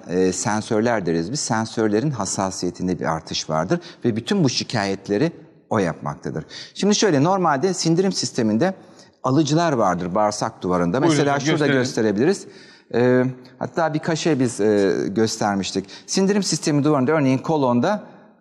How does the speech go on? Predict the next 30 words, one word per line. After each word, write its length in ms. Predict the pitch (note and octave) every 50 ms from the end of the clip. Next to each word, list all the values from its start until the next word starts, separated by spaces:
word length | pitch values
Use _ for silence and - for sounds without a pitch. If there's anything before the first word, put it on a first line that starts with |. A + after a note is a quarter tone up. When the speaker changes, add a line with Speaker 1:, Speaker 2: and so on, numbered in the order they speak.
| _ _
Speaker 1:
alıcılar 500 | - C3 A#2+ C3 A#2+ C3+ C3+ C#3 B2+ A#2+
vardır. 400 | G#2+ F#2 E2+ D#2+ E2 A2 A#2+ C#3+
Bağırsağa 440 | F3+ F#3+ F#3+ F#3 F3+ - F3+ D3+ D3+
yakın 380 | D3+ E3 F3 D#3+ - C#3+ B2+ C3
kesin 360 | - E3+ D3 - - C#3 C3
ağrı 320 | - A#2+ A#2+ A#2 A2+ A#2+
sızı 280 | A#2+ - G2+ F#2+ F#2+ G#2+
olmaz 400 | D#2 F2 E2+ D#2 D2+ D2 D2+ -
ama 240 | - A#2+ G2+ F2+ F2
bağırsağa 440 | G2+ G#2 G#2+ G#2+ - - G#2+ G2 F#2
gaz 280 | E2+ G#2 G#2 G2+ F2+ G2
verdiğinizde 600 | F#2+ F#2 F2 D#2+ E2+ E2 E2+ E2 D#2+ - A#2+ B2+ - - - - -
çok 200 | - A#2+ G2+ -
şiddetli 460 | - F2 D#2 F2 D#2+ - - E2 C#2+
bir 200 | D#2+ D2 B1 D#2 D#2 D2+
ağrı 120 | D2+ D2+
olur. 180 | D2 C#2 D2 - - - - - - - - - -
Ee, 240 | - B2 B2 B2+ B2+ B2 A#2+ - -
bu 180 | - E3 G3+ -
ağrıyı 380 | F#3 F#3 F#3 F3+ F3 F3+ F3+ -
algılayan 640 | - C3+ D3 D3 C3+ D3 D#3+ D#3 D3+ D3 C#3 C3+ C#3
da 80 | E3+
özel 420 | - C3+ C3 A2+ C3 D3+ D#3+ E3+ C#3+ - - - -
sensörler, 680 | A2 - - C3 A#2 A#2 A#2 - - A#2+ A#2 A#2+ A#2
alıcılar 540 | - A2 G#2+ A2 G2+ F#2 G#2+ A#2+ B2+ B2 F#2+
bağırsak 460 | G2+ G2 F#2 F2 - - G#2+ - -
duvarındadır 480 | - F2+ D#2+ D#2 D#2 D#2 E2+ G2+ D3 D3+ D3+
ve 100 | D#3 D#3+
normalde 480 | E3+ F3 E3+ E3+ E3+ E3 D3+ D#3 C#3+
bunlar 300 | C3+ D3 C#3+ D3+ F#3 G3+